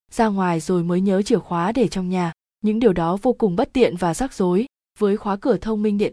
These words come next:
tử, chìa khóa ngôi nhà chính là bạn, là những dấu vân tay của bạn, là mã số bạn đã ghi nhớ, hoặc những chiếc thẻ từ đơn giản, nhỏ gọn mà bạn không còn phải lo lắng sợ mất, đánh rơi hay để quên ở đâu đó. Sang trọng và hiện đại,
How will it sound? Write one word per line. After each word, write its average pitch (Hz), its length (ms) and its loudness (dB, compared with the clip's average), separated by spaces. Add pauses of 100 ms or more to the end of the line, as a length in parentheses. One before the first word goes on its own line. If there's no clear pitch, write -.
tử, 196 240 0 (280)
chìa 226 160 2
khóa 196 240 -4
ngôi 254 180 -4
nhà 190 220 -2
chính 208 300 -6
là 254 100 0
bạn, 185 280 -2 (320)
là 220 180 0
những 190 220 -2
dấu 190 100 0
vân 220 200 -4
tay 202 180 -2
của 170 120 -8
bạn, 180 240 -4 (380)
là 190 140 -2
mã 185 180 -4
số 233 160 -6
bạn 226 180 -4
đã - 120 -6
ghi 220 200 -4
nhớ, 202 300 0 (300)
hoặc 214 220 -2
những 202 180 -4
chiếc 320 180 -4
thẻ 214 160 -4
từ 180 200 -4
đơn 196 180 -4
giản, 196 320 -2 (380)
nhỏ 208 220 0
gọn 190 340 -4
mà 180 180 -4
bạn 185 200 -4
không 240 180 -8
còn 202 180 -4
phải 175 200 -6
lo 185 160 -4
lắng 175 200 -6
sợ - 180 -4
mất, 226 240 -2 (540)
đánh 185 200 -2
rơi 220 260 0
hay 190 280 -4
để 175 140 -4
quên 185 240 -4
ở 165 100 -8
đâu 180 140 -6
đó. 175 300 -4 (580)
Sang 214 300 -2
trọng 175 280 0
và 185 100 -2
hiện 180 220 -2
đại, 190 260 2